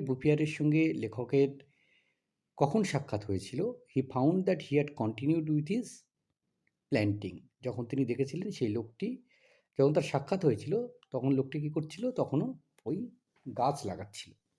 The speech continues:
The narrator met Elijah Buffier again in the year nineteen twenty। এলিজাইড বুফিয়ারের সঙ্গে ন্যারেটরের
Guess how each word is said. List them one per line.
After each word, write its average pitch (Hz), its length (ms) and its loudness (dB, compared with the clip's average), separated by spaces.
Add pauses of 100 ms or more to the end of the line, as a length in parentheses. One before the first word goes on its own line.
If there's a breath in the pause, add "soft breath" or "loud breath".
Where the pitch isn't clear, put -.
(1300)
The 127 80 4 (260)
narrator 180 360 4 (100)
met 196 160 0 (320)
Elijah 147 360 4 (180)
Buffier 151 400 2 (180)
again 147 240 2 (120)
in 120 120 2
the 120 80 4 (100)
year 165 180 2 (720)
nineteen 147 440 2
twenty। 101 340 -4 (440)
এলিজাইড 147 420 4
বুফিয়ারের 123 480 0
সঙ্গে 131 300 -2
ন্যারেটরের 127 420 0